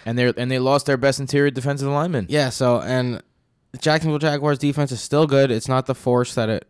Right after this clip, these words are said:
Speaker 2: once was. Uh, I like Derrick Henry a lot this week, too. And like I said, same reason for Fournette. I think it's gonna be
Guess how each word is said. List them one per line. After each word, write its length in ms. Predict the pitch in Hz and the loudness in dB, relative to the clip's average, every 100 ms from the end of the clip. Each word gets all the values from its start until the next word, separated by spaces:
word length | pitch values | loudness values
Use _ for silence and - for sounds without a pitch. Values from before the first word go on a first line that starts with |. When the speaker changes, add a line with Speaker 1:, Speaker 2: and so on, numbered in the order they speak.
| - | -8
Speaker 2:
once 360 | 104 110 110 104 | -6 -4 -4 -4
was. 460 | 98 98 - - _ _ | -4 -4 -8 -16 _ _
Uh, 280 | 92 95 87 - | -6 -6 -6 -6
I 100 | 110 | -4
like 180 | 123 117 | -2 -2
Derrick 220 | 107 101 | -6 -4
Henry 200 | 110 107 | -4 -4
a 60 | |
lot 220 | 104 104 - | -2 -4 -6
this 140 | 101 | -8
week, 140 | 113 - | -10 -6
too. 180 | 113 107 | -2 -2
And 140 | 98 - | -4 -10
like 220 | 104 107 | -10 -8
I 60 | 104 | -6
said, 240 | - 104 | -6 -8
same 260 | - 120 117 | -4 -4 -2
reason 260 | 117 110 110 | -4 -6 -8
for 180 | 110 | -8
Fournette. 380 | 101 104 104 110 | -8 -8 -6 -6
I 60 | 101 | -6
think 160 | 101 95 | -8 -10
it's 120 | - | -10
gonna 180 | 98 101 | -8 -6
be 240 | 104 98 | -6 -8